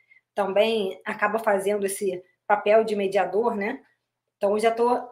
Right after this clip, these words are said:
<clears throat> trazendo essa noção de mediação aqui a partir de um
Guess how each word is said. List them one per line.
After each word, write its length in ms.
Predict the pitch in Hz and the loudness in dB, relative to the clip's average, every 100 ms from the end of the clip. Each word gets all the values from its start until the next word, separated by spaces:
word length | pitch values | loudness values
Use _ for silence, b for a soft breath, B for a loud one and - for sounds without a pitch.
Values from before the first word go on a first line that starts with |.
| - | -6
<clears throat> 260 | - 226 - | -6 -6 0
trazendo 440 | 254 240 214 254 | 2 4 4 2
essa 160 | 262 240 | 0 -2
noção 280 | 220 220 220 | -2 -2 -4
de 80 | |
mediação 520 | 214 196 208 202 240 226 | -2 0 0 0 -2 -4
aqui 180 | - | -2
a 60 | 262 | -2
partir 260 | 247 240 254 | -2 -2 -4
de 100 | 240 | -4
um 300 | 240 - | -8 -10